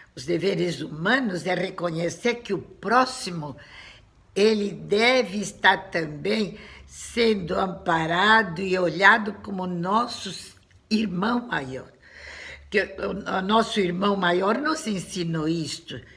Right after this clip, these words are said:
Jesus, porque ele não lidava só com grandes espíritos, muito pelo contrário.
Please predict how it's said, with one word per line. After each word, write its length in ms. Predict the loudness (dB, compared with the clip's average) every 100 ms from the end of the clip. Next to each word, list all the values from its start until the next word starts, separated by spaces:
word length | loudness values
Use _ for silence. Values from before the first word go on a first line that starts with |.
| -6
Jesus, 840 | -2 0 -2 0 0 -2 -6 -14 -16 -14 -14 -8
porque 340 | -2 -2 -2 -2
ele 520 | 6 8 8 6 -4
não 240 | -2 -2
lidava 600 | 0 0 4 6 6 4
só 220 | 2 0 0
com 260 | -4 -2
grandes 540 | 0 0 0 -2 -4 -2
espíritos, 760 | -6 -6 -2 -2 -2 -8 -8
muito 340 | -2 -2 -2
pelo 300 | 0 2 2
contrário. 880 | -4 -8 -10 -4 4 6 4 -2 -8